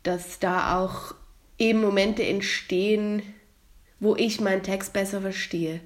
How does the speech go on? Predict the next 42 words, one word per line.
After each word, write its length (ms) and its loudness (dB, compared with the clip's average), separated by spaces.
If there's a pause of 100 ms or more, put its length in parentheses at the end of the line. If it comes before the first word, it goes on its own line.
(420)
Zum 200 0
Beispiel, 440 0
weil 200 0
sie 180 -2
sehr, 400 2
sehr, 240 0
sehr 260 -2
genau 280 0
nachfragt 600 -4
und 100 -4
das 120 -4
natürlich 340 -6
auch 100 -8
muss, 320 -2
um 320 -4
die 220 -8
genau 460 -2
passenden 640 -6
Worte 280 -6
zu 100 -10
finden. 340 -8 (640)
Oder 260 4
weil 220 4
es 180 -2
zum 120 2
Beispiel 280 0
im 80 0
Französischen 520 -2
eben 240 -2
Worte 280 -4
gibt 320 -10 (220)
für 360 -2
etwas 440 -4
im 160 -4
Deutschen, 680 -6 (720)
wo 160 0
es 100 -2
eben 240 0
dann 240 0
wichtig 420 -4
ist, 500 -4 (340)
wie 600 -2